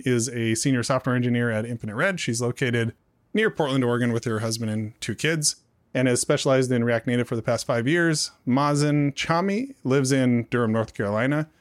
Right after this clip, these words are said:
with his wife and baby boy. He's a former pro soccer player and coach, and is a senior React Native engineer, also here at Infinite Red. Also with us is Nathan Weinert. Uh, he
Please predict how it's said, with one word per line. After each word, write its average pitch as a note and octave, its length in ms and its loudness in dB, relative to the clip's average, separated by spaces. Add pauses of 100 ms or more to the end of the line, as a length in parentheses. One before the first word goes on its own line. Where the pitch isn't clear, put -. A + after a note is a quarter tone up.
(300)
with B2 120 -2
his A2+ 160 0
wife A#2+ 240 0
and A#2+ 120 0
baby A2+ 220 0
boy. E3 380 -2 (420)
He's C#3+ 140 0
a C#3 80 0
former D3+ 540 0
pro C#3+ 240 2
soccer C3+ 340 0
player C3+ 260 0
and A#2+ 140 -2
coach, F3 460 -2
and A#2+ 120 0
is A#2 160 0
a A2+ 60 0
senior C3+ 500 2
React A#2+ 360 -2
Native A2+ 240 -2
engineer, A2+ 400 -2
also D#3+ 340 -2
here G#2+ 420 -2
at G#2 240 -6 (100)
Infinite F#2+ 340 -10 (100)
Red. F2+ 220 -10 (680)
Also G#3+ 280 4
with F#3 160 4
us F3+ 240 2
is C3+ 100 2
Nathan C3+ 360 2
Weinert. D#3+ 540 -2
Uh, B2 380 2
he C#3 220 0